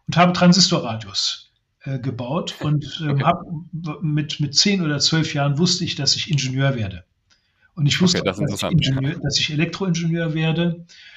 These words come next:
Speaker 1: Ähm, und ich hab dann, ähm, bin dann, ähm, bei, nach dem Einzug zur Bundeswehr in die Elektronikinstandsetzung versetzt worden, beziehungsweise dort, ähm, äh, eingesetzt worden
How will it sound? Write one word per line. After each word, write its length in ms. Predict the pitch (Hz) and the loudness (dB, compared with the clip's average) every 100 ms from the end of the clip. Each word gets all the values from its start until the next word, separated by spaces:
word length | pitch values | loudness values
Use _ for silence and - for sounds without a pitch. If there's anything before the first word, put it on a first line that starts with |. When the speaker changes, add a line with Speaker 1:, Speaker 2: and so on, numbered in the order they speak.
| - _ - | -20 _ -4
Speaker 1:
Ähm, 400 | 143 139 139 - | 2 4 4 0
und 320 | 151 139 - | -2 -2 -2
ich 440 | 147 - - - - | -2 0 0 -4 -2
hab 360 | 160 - - | -4 -4 -8
dann, 440 | 147 147 160 160 160 | 0 4 6 4 0
ähm, 460 | 160 143 139 143 - _ _ _ - | -4 -4 -2 -4 -10 _ _ _ 0
bin 140 | 160 156 | 4 6
dann, 400 | 147 143 143 - _ - | 4 2 -2 -12 _ -6
ähm, 420 | 143 131 135 139 | -4 -2 -4 -4
bei, 100 | 143 | -2
nach 240 | 139 135 - | 0 -2 -4
dem 140 | 143 | -4
Einzug 500 | 147 156 - 151 175 | 0 0 0 -2 -6
zur 180 | - 113 | -6 0
Bundeswehr 560 | 151 175 - 165 156 | 4 4 4 2 0
in 100 | 170 | 0
die 80 | 143 | 0
Elektronikinstandsetzung 1500 | 143 131 - 151 170 180 180 - 165 156 165 - 170 170 - - - - - - | 0 -4 -2 2 2 2 0 0 2 0 -2 -2 -2 -2 -8 -18 -20 -20 -20 -4
versetzt 600 | 156 147 151 151 - 147 | 0 2 2 0 0 0
worden, 580 | 147 151 156 160 147 _ _ _ | -2 0 2 0 -2 _ _ _
beziehungsweise 640 | - 135 156 147 147 139 123 | -4 0 2 2 0 -2 -2
dort, 520 | 135 135 - - 139 143 | -4 -2 -2 -4 -6 -8
ähm, 300 | 127 135 - 143 | -8 -10 -14 -18
äh, 160 | 135 | -16
eingesetzt 720 | - 147 165 165 156 156 - | -4 2 2 2 0 0 -2
worden 400 | 143 143 143 147 | -2 -2 0 -2